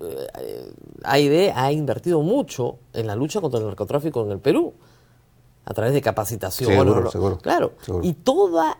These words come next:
Speaker 1: la ayuda económica que se dio para montar el sistema judicial de pérdida de dominio está ahí.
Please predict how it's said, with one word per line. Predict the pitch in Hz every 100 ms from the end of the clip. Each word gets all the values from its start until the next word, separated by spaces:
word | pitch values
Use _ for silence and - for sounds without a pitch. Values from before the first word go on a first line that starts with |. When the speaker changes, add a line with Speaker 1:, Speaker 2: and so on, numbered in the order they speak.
| -
Speaker 1:
la | 151
ayuda | 135 160 247 277
económica | 170 147 180 214 202
que | 143
se | 123
dio | 143 165
para | 151 127
montar | 131 135 131 131 135 - 359 285 98 -
el | 127 120
sistema | 120 110 - 262 294 156 104 107 - _ _
judicial | - 127 113 - 147 160
de | 123
pérdida | 101 123 135
de | 143
dominio | 160 143 165
está | 147 101
ahí. | 80 165 220